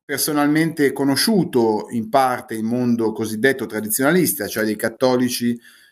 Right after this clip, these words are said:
eh, conservatori molto attaccati alle tradizioni antiche, che anch'io amo naturalmente,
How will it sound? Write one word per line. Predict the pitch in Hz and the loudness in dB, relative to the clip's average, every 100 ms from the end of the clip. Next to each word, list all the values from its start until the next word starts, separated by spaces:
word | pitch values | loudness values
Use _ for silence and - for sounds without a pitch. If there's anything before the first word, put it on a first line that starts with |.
| _ | _
eh, | 101 | -16
conservatori | 98 117 117 123 131 135 120 123 127 123 | -4 -2 2 2 2 2 2 4 4 4
molto | 113 120 123 120 | 4 2 0 -4
attaccati | 110 120 - 113 120 - 110 | -2 -4 0 2 2 -2 -4
alle | 107 | -4
tradizioni | 104 110 107 107 117 | -4 -4 -4 -2 0
antiche, | 120 120 120 120 92 | 0 0 -2 -2 -4
che | 98 | -4
anch'io | 101 127 120 | -4 2 4
amo | 117 104 | 4 0
naturalmente, | 104 98 120 147 131 101 95 113 127 | -4 -6 -2 -2 0 -4 -4 -4 -6